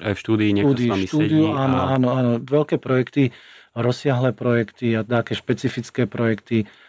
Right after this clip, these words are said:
Speaker 2: tak tam na-, naozaj už štúdia, keď sa robí, tak, e, mi dajú naceniť, nacenite nám štúdiu, tá bude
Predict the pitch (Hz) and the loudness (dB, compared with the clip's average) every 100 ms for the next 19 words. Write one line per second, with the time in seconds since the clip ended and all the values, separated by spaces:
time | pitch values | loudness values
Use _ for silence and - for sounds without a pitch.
0 | _ 117 107 - 120 120 123 123 123 120 | _ -8 -8 -4 0 2 2 2 0 0
1 | 120 120 117 113 127 - - - - 139 | 0 2 0 0 -2 -4 -6 -10 0 2
2 | 135 120 - 113 - 113 113 113 117 117 | 2 0 -2 -6 -4 -2 -2 0 0 0
3 | - _ _ - 120 - - 131 123 117 | -6 _ _ -4 -4 -4 -4 0 2 2
4 | 117 117 120 123 123 117 110 120 123 123 | 0 -4 0 2 4 2 -2 -6 -2 0
5 | 120 120 - 123 113 123 - 123 117 131 | 2 0 0 0 0 0 -2 -2 0 2
6 | 117 107 - 131 123 123 104 120 110 117 | 2 -2 -4 -2 2 2 2 0 0 0